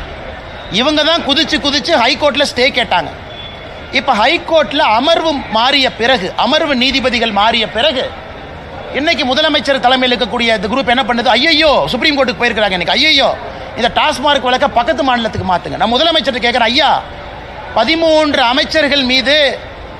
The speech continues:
வருமானத்துக்கு அதிகமாக சொத்து சேர்த்த வழக்கை இதே கடிதம் போட்டு பக்கத்து மாநிலத்துக்கு அனுப்புங்க, அப்புறம் டாஸ்மார்க்குக்கு நான் உங்களோட சேர்ந்து சப்போர்ட் பண்றேன்.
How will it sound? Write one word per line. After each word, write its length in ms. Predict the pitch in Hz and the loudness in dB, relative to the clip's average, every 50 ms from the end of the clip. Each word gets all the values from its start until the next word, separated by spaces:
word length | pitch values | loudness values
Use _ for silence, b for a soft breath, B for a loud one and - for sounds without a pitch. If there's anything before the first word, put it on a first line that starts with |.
| - | 0
வருமானத்துக்கு 720 | 175 220 254 294 302 320 320 320 302 311 254 311 294 - 277 | 2 2 4 4 4 4 2 4 2 0 0 -2 0 0 2
அதிகமாக 420 | 262 277 269 269 269 294 311 302 | 2 2 2 2 2 2 2 2
சொத்து 320 | 262 - 254 - - 320 262 | 2 2 0 0 0 -2 -2
சேர்த்த 240 | - 294 277 - 269 | 0 0 2 2 2
வழக்கை 340 | 247 240 247 254 247 302 311 302 | 2 4 4 2 2 2 0 0
இதே 180 | 247 240 285 302 320 | 2 2 2 2 2
கடிதம் 360 | 311 277 262 269 277 294 269 | 2 2 2 2 2 0 2
போட்டு 260 | 233 254 247 190 294 302 277 - - - - - - - | 2 2 2 2 2 2 2 0 -4 -6 -10 -10 -8 -2
பக்கத்து 320 | - - 254 311 320 262 320 | -2 0 0 0 0 0 2
மாநிலத்துக்கு 440 | 277 277 262 262 247 - 240 226 226 | 2 2 2 2 0 0 0 0 0
அனுப்புங்க, 320 | 254 - - 233 233 254 285 269 - - - - - - | 0 0 0 0 2 2 2 0 0 -4 -8 -12 -10 -2
அப்புறம் 280 | - 226 254 277 262 - | -2 0 2 2 0 2
டாஸ்மார்க்குக்கு 720 | - 254 294 311 - - 277 294 294 277 277 277 269 240 | 2 2 2 0 0 2 2 2 2 2 0 0 0 2
நான் 180 | 240 262 294 285 | 2 2 2 2
உங்களோட 240 | 269 247 254 269 262 | 2 2 2 2 2
சேர்ந்து 280 | 262 254 247 247 196 220 | 2 0 -2 0 0 0
சப்போர்ட் 240 | 196 - 247 185 175 | 0 0 0 0 -2
பண்றேன். 240 | 185 - - - | -2 -2 -4 -6